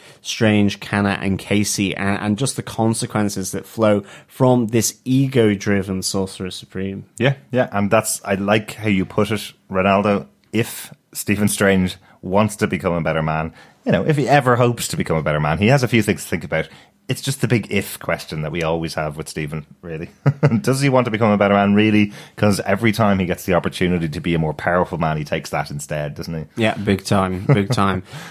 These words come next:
Speaker 1: So, yeah, that's, uh, all the feedback for this issue. So thank you so much, Ronaldo, for your thoughts on, um, issue eight of Doctor Strange.
Speaker 2: Mm-hmm.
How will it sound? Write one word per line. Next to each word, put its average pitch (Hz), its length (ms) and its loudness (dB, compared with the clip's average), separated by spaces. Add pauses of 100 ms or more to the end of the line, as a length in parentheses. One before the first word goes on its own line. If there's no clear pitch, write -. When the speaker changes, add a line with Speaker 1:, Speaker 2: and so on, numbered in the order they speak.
(120)
Speaker 1:
So, 208 560 2
yeah, 131 420 -4 (160)
that's, - 760 -6
uh, 127 240 0
all 143 160 4
the 131 100 0
feedback 127 500 2
for 117 360 2
this 107 300 -2
issue. 160 360 -2 (220)
So - 100 -6
thank 147 320 -2
you 139 80 -2
so 139 320 2
much, 123 280 0
Ronaldo, 110 580 2
for 107 440 0
your 101 200 -2
thoughts - 500 -6
on, 98 480 -4
um, 95 280 -8 (120)
issue 123 260 0
eight 95 160 -4
of 92 120 -10
Doctor - 260 -8
Strange. 127 460 -6
Speaker 2:
Mm-hmm. 110 280 -4